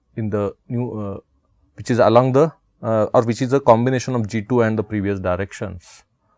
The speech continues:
then what happens is that, uh,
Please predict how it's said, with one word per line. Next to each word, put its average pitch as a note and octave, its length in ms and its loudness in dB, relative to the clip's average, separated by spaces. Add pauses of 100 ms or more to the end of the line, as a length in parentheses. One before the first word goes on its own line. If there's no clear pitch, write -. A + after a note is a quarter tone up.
(1120)
then A#2+ 240 0
what B2+ 160 6
happens C3 320 -2
is B2 160 -2
that, B2 220 2 (100)
uh, G#2 240 2